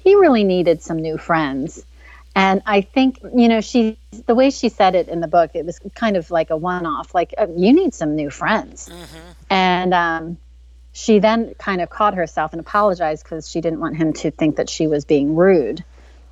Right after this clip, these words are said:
Speaker 1: And he said, "No, you know, you're right. Um,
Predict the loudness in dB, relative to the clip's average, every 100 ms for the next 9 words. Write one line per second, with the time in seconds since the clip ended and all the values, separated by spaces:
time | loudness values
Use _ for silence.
0 | -8 -2 0 2 2 2 2 2 0 -4
1 | 0 0 0 -2 -2 0 2 2 2 0
2 | -2 -8 -20 -20 -20 -20 -20 -20 -14 -4
3 | -2 0 -2 -4 -8